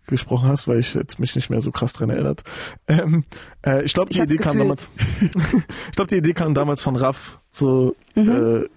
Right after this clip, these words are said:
Speaker 1: da haben wir so ein Gespräch gehabt, keine Ahnung, und er war so als so eine Trennung oder so, oder was auch immer, oder eine Verletzung, die man jemandem zufügt, kann so ein kleiner Schritt sein, der jemanden so aus der Bahn wirft oder so. Und, äh, ich weiß nicht mehr genau,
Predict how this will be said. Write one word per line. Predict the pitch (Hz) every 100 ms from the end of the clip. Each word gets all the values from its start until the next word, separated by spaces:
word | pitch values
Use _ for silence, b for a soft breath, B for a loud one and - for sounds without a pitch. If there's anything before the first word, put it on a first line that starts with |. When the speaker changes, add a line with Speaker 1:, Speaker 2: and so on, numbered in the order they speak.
| -
Speaker 1:
da | 123
haben | 135
wir | 135
so | 139
ein | 131
Gespräch | - 180 -
gehabt, | 160 -
keine | 139
Ahnung, | 143
und | 123
er | 127
war | 127
so | 127 135
als | 127 123
so | - 127
eine | 127 120
Trennung | - - 165 151
oder | 147 120
so, | 131 131 131 B B B B
oder | - 131
was | 127
auch | 139
immer, | 139
oder | 135 131
eine | 123
Verletzung, | - 139 160 156
die | 135
man | 127
jemandem | 123 120 -
zufügt, | - 143 - 135 -
kann | 127 123
so | 120 156
ein | 147
kleiner | 147 139
Schritt | - 160 147
sein, | 127 117
der | 113 117 120
jemanden | 123 120 113 123
so | 139
aus | 131 123
der | 135
Bahn | 135 135 127
wirft | 113 -
oder | 113
so. | 107 127 131 B B B B B -
Und, | 135 123 120
äh, | - 117 113 113 156 _ _ _ _ _
ich | - -
weiß | - 160
nicht | -
mehr | 147
genau, | 135 170 208